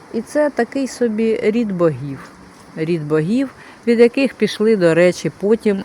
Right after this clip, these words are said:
і перші люди. Наприклад,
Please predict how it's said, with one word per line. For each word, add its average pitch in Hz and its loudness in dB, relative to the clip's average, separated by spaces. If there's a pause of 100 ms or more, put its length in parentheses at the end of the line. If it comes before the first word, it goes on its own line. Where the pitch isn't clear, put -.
і 165 -6
перші 180 -2 (240)
люди. 151 -4 (1120)
Наприклад, 233 4